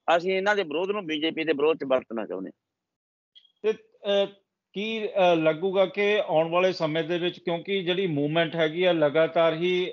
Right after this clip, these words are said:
Speaker 2: ਅ, ਜਿਹੜਾ ਪੰਜਾਬ ਦਾ ਕਿਸਾਨ ਹੈ, ਹਰਿਆਣੇ ਦਾ ਹੈਗਾ, ਯੂ ਪੀ ਦਾ ਹੈਗਾ, ਅ, ਦਿੱਲੀ ਵੱਲ ਦੇਖ ਵੀ ਰਿਹਾ, ਤੁਸੀਂ ਵੀ ਲਗਾਤਾਰ, ਅ, ਕਾਫੀ ਵੱਡਾ ਅਰਸਾ ਹੋ ਗਿਆ ਦਿੱਲੀ ਦੇ border ਉੱਤੇ ਬੈਠੇ ਹੋਏ ਹੈਗੇ ਹੋ। ਅ, ਹੁਣ ਕੀ ਉਮੀਦ ਕੀਤੀ ਜਾ ਸਕਦੀ ਹੈ? ਕਿਉਂਕਿ ਜਿਹੜਾ time ਹੈਗਾ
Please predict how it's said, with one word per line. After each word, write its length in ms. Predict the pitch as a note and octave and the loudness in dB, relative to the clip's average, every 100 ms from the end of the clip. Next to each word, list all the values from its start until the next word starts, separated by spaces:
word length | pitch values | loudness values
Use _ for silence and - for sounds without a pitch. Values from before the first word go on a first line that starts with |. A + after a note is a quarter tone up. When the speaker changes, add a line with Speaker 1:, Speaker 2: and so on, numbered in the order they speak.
| - | -8
Speaker 2:
ਅ, 120 | D3+ A2 _ _ _ - | -12 -12 _ _ _ -14
ਜਿਹੜਾ 260 | C3+ D#3+ | -4 -2
ਪੰਜਾਬ 440 | E3 D#3 C#3 C#3 C3+ | -2 0 0 0 2
ਦਾ 120 | D#3 | 0
ਕਿਸਾਨ 460 | D3 C#3 C#3+ C#3 C#3 | 0 -4 -2 0 0
ਹੈ, 240 | C#3+ C#3+ | 0 0
ਹਰਿਆਣੇ 440 | C3+ B2+ C3 C#3 | 0 -2 -2 -2
ਦਾ 180 | C3+ C#3+ | 0 0
ਹੈਗਾ, 420 | C3 C3+ D3 C#3+ | 0 0 2 2
ਯੂ 240 | C3+ A#2+ C3 | 0 -4 -8
ਪੀ 200 | C3 C#3+ | -4 0
ਦਾ 160 | C#3+ | 0
ਹੈਗਾ, 440 | C3 C3+ D3 C#3+ - - _ _ - D3+ | 0 0 2 2 -2 -16 _ _ 2 2
ਅ, 40 | |
ਦਿੱਲੀ 380 | C#3 C#3 D3 E3+ | 2 -2 0 0
ਵੱਲ 280 | D#3 E3 D#3+ | 2 2 0
ਦੇਖ 320 | B2 D3+ D3+ | -2 -4 -2
ਵੀ 140 | D#3 D#3+ | -4 0
ਰਿਹਾ, 200 | E3 E3 | 2 0
ਤੁਸੀਂ 300 | D#3 C3+ D#3+ | -2 -8 -2
ਵੀ 140 | E3 | 0
ਲਗਾਤਾਰ, 540 | D3+ C#3+ D3+ D#3 D#3 C#3+ D#3+ D#3+ D#3 - D3+ | 0 2 2 4 2 2 0 0 0 -2 -4
ਅ, 40 | |
ਕਾਫੀ 360 | C3 D3 C#3 D#3+ | 0 -2 0 -4
ਵੱਡਾ 380 | C3+ C#3 D3 | -2 2 2
ਅਰਸਾ 260 | C#3 - D#3 | 0 0 0
ਹੋ 160 | C#3+ C#3+ | 0 -2
ਗਿਆ 160 | D3+ | -4
ਦਿੱਲੀ 280 | C3+ C3+ C#3 | -4 -6 -4
ਦੇ 140 | D3 | -2
border 360 | C#3 C3+ B2+ D3+ | 0 0 0 -2
ਉੱਤੇ 240 | D3 C#3+ | -2 -2
ਬੈਠੇ 320 | C#3+ C3+ C#3 C#3+ | -2 -2 -2 -4
ਹੋਏ 220 | C#3 C#3 | 0 0
ਹੈਗੇ 220 | C#3 D3+ | 0 -2
ਹੋ। 100 | D3+ | -4
ਅ, 800 | - _ _ _ D#3+ E3+ F3 - E3 | -8 _ _ _ 4 4 4 -2 -2
ਹੁਣ 160 | G3+ | -2
ਕੀ 260 | G#3 G3+ G#3 | -2 -2 0
ਉਮੀਦ 380 | G#3+ F3 F3 E3 | 2 2 0 0
ਕੀਤੀ 360 | - F3 F#3 | -2 0 2
ਜਾ 160 | E3+ D#3+ | 4 4
ਸਕਦੀ 360 | D#3 D#3+ D#3 F3+ | 4 -2 0 0
ਹੈ? 60 | |
ਕਿਉਂਕਿ 360 | F3 F#3 E3+ F#3+ | 0 -2 -2 0
ਜਿਹੜਾ 280 | F#3 G3 F#3+ | 2 4 2
time 480 | - D#3+ D#3 F3+ | 2 0 0 -2
ਹੈਗਾ 400 | F3 F3 F#3+ F3+ | -2 0 2 2